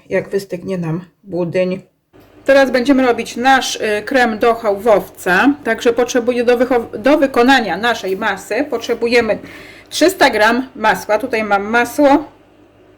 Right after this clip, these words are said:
dwieście i sto, także trzysta gram masła. E, dwieście pięćdziesiąt gram pokruszonej, e, chałwy, e, waniliowej z Biedronki używam. Oczywiście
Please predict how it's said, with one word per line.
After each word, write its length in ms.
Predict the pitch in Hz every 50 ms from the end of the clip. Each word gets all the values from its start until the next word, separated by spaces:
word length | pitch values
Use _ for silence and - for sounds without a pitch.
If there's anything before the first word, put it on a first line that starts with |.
| - - -
dwieście 460 | 247 233 277 277 277 - - 285 277
i 240 | - - - 214 196
sto, 240 | - - - 262 254
także 300 | - 226 214 - 220 208
trzysta 300 | - - 233 - 220 202
gram 220 | 185 185 185 185
masła. 480 | 208 226 240 - - 330 330 349 - - - - - - - - - - - - _ -
E, 320 | 247 226 226 220 214 208
dwieście 680 | 208 226 233 226 262 262 262 277 - - - 233 214
pięćdziesiąt 840 | 214 - 226 214 208 208 196 208 233 226 220 220 - 208 190 190 180
gram 420 | 180 220 220 220 208 190 202 180 175
pokruszonej, 920 | - 285 294 302 302 247 220 208 214 - 247 226 220 202 190 185 180 180 - - - - - - - - - -
e, 280 | 220 208 202 202 196
chałwy, 460 | 190 - 262 240 208 196 190 - 202 220 277 320 285 - - - - - -
e, 360 | 220 220 214 208 208 196 208
waniliowej 600 | 220 269 254 233 233 233 233 226 208 196 190 190
z 60 | 185
Biedronki 460 | 180 226 214 220 220 208 208 - - 190
używam. 480 | 226 220 - 226 214 247 277 339 - - - - _ _ _ _ _ _ _ - - - - - - - - - - - - -
Oczywiście 760 | - 254 262 262 294 262 240 254 240 - - - 220 196 190